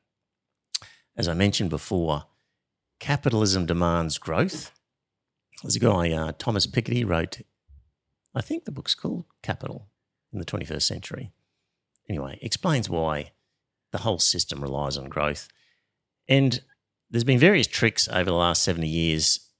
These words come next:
to ensure growth. There's been world wars. We had double income. So essentially where we had just traditionally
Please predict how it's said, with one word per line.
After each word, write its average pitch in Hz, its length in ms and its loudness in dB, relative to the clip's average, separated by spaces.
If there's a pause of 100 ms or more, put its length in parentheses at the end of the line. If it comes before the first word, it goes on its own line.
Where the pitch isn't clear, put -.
(120)
to - 120 -2
ensure 82 380 -2
growth. 71 440 -4
There's - 160 -6
been 65 340 -8 (100)
world 90 260 2
wars. 90 520 0 (760)
We 80 140 -6
had 78 500 -6 (960)
double 101 240 0
income. 220 460 -4 (120)
So - 200 -2
essentially 78 800 -4 (580)
where 85 240 -2
we 80 120 -2
had 76 240 -6
just - 300 -6 (800)
traditionally 71 680 -6